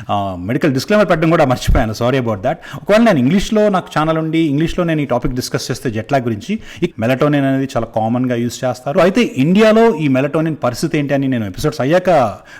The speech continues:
రీసెర్చ్ చేస్తే ఆన్‌లైన్లో, so దానిలో నేను తెలుసుకుంది మెలటోనిన్ అనేది ఇండియాలో కూడా అవైలబుల్ and ఇది కూడా రెండు విధాలుగా, ఒకటి డాక్టర్స్ ప్రిస్క్రైబ్ చేయడం మొదలెట్టారు, at the same time over the counter ప్రిస్క్రిప్షన్ లేకపోయినా కొంతమంది మెలటోనిన్ తీసుకోవచ్చు. So then,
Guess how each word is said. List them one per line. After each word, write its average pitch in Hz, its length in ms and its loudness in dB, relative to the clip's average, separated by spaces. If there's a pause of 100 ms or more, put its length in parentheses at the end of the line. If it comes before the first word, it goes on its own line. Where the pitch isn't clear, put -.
రీసెర్చ్ 127 460 0
చేస్తే 127 220 -2
ఆన్‌లైన్లో, 117 540 0 (380)
so 196 160 4
దానిలో 226 440 6
నేను 175 180 2
తెలుసుకుంది 180 460 -2
మెలటోనిన్ 156 380 0
అనేది 156 500 -2
ఇండియాలో 123 340 0
కూడా 131 200 0
అవైలబుల్ 127 520 -2 (400)
and 120 160 2
ఇది 113 260 0
కూడా 156 180 2
రెండు 147 180 2
విధాలుగా, 135 340 4
ఒకటి 170 400 -2
డాక్టర్స్ 135 360 -4
ప్రిస్క్రైబ్ 165 460 -4
చేయడం 170 140 0
మొదలెట్టారు, 170 440 0
at 151 60 0
the 156 100 -4
same 196 180 -2
time 208 160 0 (440)
over 185 160 6
the 208 120 2
counter 127 280 0
ప్రిస్క్రిప్షన్ - 480 -4
లేకపోయినా 175 480 -2
కొంతమంది 165 460 -6
మెలటోనిన్ 135 420 -2
తీసుకోవచ్చు. 127 560 -2
So 135 60 -2
then, 202 220 2